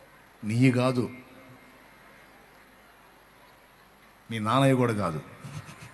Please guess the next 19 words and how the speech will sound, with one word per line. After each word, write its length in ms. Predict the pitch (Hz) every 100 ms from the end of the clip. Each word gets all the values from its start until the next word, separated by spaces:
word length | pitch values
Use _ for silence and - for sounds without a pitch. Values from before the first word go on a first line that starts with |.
| - - - - - - - - - - - - -
నా 140 | 95
కష్టం." 460 | 95 101 - - 92 - - - - - - - - - - - - - - - - - - -
ఎవరి 120 | 107
కష్టం? 540 | 113 127 151 160 202 - - - - - - - -
నా 180 | 101 107
కష్టం. 520 | 101 98 - 147 95 - - - - - - - - - - - - - -
"నేను 440 | 110 143 185 240 240
నీకెందుకు 540 | 208 190 196 202 214
స్తోత్రాలు 520 | 180 202 202 185 175
చెప్పాలి, 760 | 156 147 135 127 160 214 240 - - - - 127
నేను 300 | 160 208 202
నీకెందుకు 540 | 196 170 196 214 214
స్తుతులు 320 | 208 196 202
చెప్పాలి? 680 | 180 180 151 160 165 208 233 - - - - - 123
యేసు 280 | 156 151
నామములో 340 | 156 170 180 165
నేనేం 460 | 143 139 175 214
చెప్పను, 400 | 196 180 - 127 98
ఆమేన్" 360 | 123 139 143